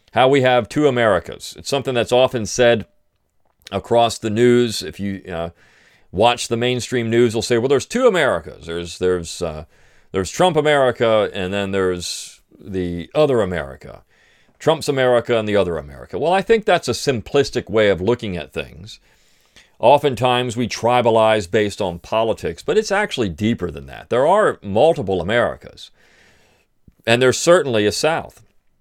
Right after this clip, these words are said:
And there's certainly, uh, places in America that are different. I mean, we, we know there's sections. I often ask my, uh, my students this every semester, you know,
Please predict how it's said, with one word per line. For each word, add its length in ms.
And 120
there's 160
certainly, 580
uh, 200
places 600
in 80
America 460
that 120
are 60
different. 400
I 60
mean, 140
we, 180
we 140
know 240
there's 180
sections. 460
I 100
often 260
ask 360
my, 400
uh, 180
my 160
students 460
this 340
every 220
semester, 480
you 40
know, 220